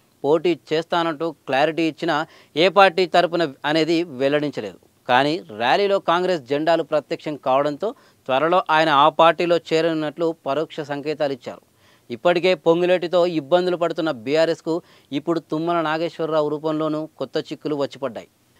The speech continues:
కేసీఆర్ బుజ్జగించినా అది సాధ్యం కాదనే తీరులో తుమ్మల అనుచరులు శుక్రవారం ఖమ్మం జిల్లాలో నిర్వహించిన ర్యాలీతో బహిర్గతమైంది. కమ్మ సామాజిక వర్గంలో జిల్లాలోనే బలమైన నేతగా తుమ్మల నాగేశ్వరరావుకు గుర్తింపున్నది. జిల్లాలో మూడు నియోజకవర్గాల్లో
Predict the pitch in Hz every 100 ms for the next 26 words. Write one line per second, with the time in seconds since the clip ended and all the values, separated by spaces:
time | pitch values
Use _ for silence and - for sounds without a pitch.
0 | _ _ 120 156 185 175 139 147 175 185
1 | 180 170 180 156 147 - 156 170 160 185
2 | - 151 170 180 175 - 170 165 175 -
3 | 175 180 175 147 156 165 175 165 175 170
4 | _ - _ _ 160 - 185 185 175 196
5 | 170 175 170 127 156 175 170 170 160 160
6 | 151 147 127 104 117 147 170 170 170 131
7 | 147 151 147 120 95 - _ _ _ -
8 | 123 180 185 175 170 175 156 165 160 151
9 | 156 170 240 131 143 156 170 170 165 135
10 | 110 131 151 175 170 160 156 151 139 143
11 | _ _ 151 156 165 160 147 156 151 151
12 | 147 143 147 139 135 160 143 120 - _
13 | _ _ _ 110 151 185 185 170 147 180
14 | 202 196 196 170 190 175 175 180 170